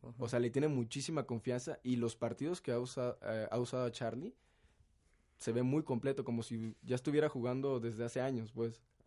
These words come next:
Speaker 2: Se ve que se entiende bien en el campo y como que responde a lo que el Tata Martino, pues, quiere en su equipo, ¿no?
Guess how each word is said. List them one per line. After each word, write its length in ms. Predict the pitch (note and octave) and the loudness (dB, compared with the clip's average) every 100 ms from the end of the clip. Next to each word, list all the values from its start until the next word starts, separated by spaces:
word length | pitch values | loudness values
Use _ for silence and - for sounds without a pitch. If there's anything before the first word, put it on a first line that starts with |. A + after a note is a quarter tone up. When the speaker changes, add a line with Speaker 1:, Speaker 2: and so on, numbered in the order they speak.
| _ - | _ -4
Speaker 2:
Se 180 | B2 | 2
ve 180 | A#2 B2+ | 4 4
que 140 | D3+ C3 | 2 -2
se 120 | - | -2
entiende 540 | G#2+ - C3 C3+ C3 | -2 0 0 4 2
bien 240 | A#2+ C3 C3 | 4 2 2
en 80 | A#2 | 0
el 160 | A2 | -2
campo 380 | - B2 B2+ E3+ | -2 -2 0 0
y 440 | B2 A#2 A#2 A2 G2+ | 2 2 0 -2 -8
como 340 | - A#2 A2+ G#2+ | -4 -2 -2 -2
que 280 | A2 A2 G#2 | -4 -4 -4
responde 800 | A2+ A2 - - C#3 C3+ E3 - _ _ _ _ | -4 -4 -4 0 0 0 -2 -4 _ _ _ _
a 120 | - A2+ | 0 2
lo 180 | A#2 | 2
que 160 | - A2+ | 0 -2
el 80 | G#2 | 0
Tata 260 | A#2+ A#2 B2 | 0 0 0
Martino, 580 | A2 A#2 A#2 A2+ G#2 - _ _ - _ | -2 -4 -4 -4 -6 -12 _ _ -20 _
pues, 480 | G#2 G#2 - - - | -6 -6 -8 -18 -10
quiere 240 | - B2+ A#2+ | 0 2 2
en 60 | |
su 120 | A2+ A2 | -2 -4
equipo, 400 | - A#2+ - G#2+ | -4 -4 -4 -6
¿no? 180 | G#2 | -8